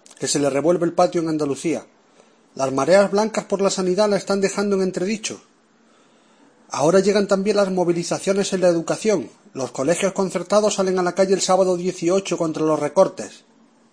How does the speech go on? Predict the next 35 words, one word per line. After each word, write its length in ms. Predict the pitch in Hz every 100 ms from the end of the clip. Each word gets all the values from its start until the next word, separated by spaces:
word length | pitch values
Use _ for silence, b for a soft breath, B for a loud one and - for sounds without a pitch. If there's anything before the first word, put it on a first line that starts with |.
| _
Y 80 | -
está 180 | 123 170
el 60 | 175
asunto 340 | - 190 170
de 80 | 156
la 80 | 147
corrupción. 560 | 143 131 - 165 107 - b b b b b b b b b
El 120 | - 139
ex 120 | 170
consejero 560 | 220 202 202 214 208
Aquilino 400 | 202 202 185 202
Alonso 280 | 196 220 214
está 220 | 208 -
siendo 300 | 196 214 202
juzgado 440 | 196 190 175 208 202
por 200 | 190 175
colocar 340 | 175 165 196
a 80 | 196
personas 400 | 190 - 196 175
afines 400 | 175 196 190 170
al 140 | 175
pesoe 500 | 170 170 190 196 196
en 160 | 156 143
puestos 380 | - 190 196 180
públicos 580 | - 202 196 - - -
en 140 | 151
los 140 | 147
que 100 | -
los 160 | 131 131
beneficiarios 720 | 131 127 127 - 190 214 214
ni 120 | 190
siquiera 300 | 165 135 175
fueron 240 | 175 175 175
a 80 | 160
trabajar, 500 | 151 143 196 156